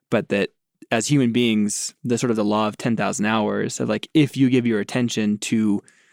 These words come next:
golf or woodworking or writing for an, a long amount of time, you'll develop mastery for it. So that has not only value because you can buy and sell things, but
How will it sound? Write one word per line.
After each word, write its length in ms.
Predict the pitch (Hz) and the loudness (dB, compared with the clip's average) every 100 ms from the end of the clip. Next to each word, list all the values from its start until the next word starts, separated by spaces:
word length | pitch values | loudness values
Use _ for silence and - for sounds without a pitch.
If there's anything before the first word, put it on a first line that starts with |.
| _ _ - | _ _ 0
golf 600 | 117 104 101 - - - | 2 2 0 -4 -10 -6
or 440 | - 110 98 95 - _ _ _ _ _ _ _ | -2 0 0 -4 -8 _ _ _ _ _ _ _
woodworking 920 | 123 107 131 117 87 98 104 98 110 - _ | -4 0 2 2 -2 -2 0 0 -2 -8 _
or 260 | 110 98 90 | -2 0 -2
writing 640 | 98 139 107 101 104 110 _ _ _ | 0 0 0 -2 -2 -4 _ _ _
for 580 | - - 135 110 98 - _ _ _ _ _ _ | -16 -2 0 2 -2 -6 _ _ _ _ _ _
an, 180 | 131 127 _ _ | -2 -2 _ _
a 80 | 113 | -2
long 540 | 104 107 117 120 117 110 | 2 2 4 2 2 0
amount 300 | 113 104 104 | 0 -2 -4
of 120 | - | -4
time, 420 | - 180 127 101 104 | 0 2 2 -2 -2
you'll 120 | 107 | -4
develop 300 | 104 101 - | -4 -4 -2
mastery 360 | 113 110 - | -2 -4 -6
for 220 | 107 - - | -8 -6 -6
it. 100 | - | -4
So 200 | 117 - | -4 -4
that 180 | - - | -4 -4
has 160 | 127 | -2
not 140 | 127 123 | 0 0
only 140 | 117 | -2
value 480 | 110 110 113 110 110 | -4 -2 0 0 0
because 340 | 107 117 101 | -2 -4 -6
you 120 | 98 - | -8 -10
can 200 | 87 90 | -12 -4
buy 260 | 131 135 | 0 0
and 180 | 113 101 | 0 0
sell 220 | 151 147 | 0 0
things, 400 | 120 110 104 - | 0 -4 -4 -6
but 280 | - 107 | -6 -4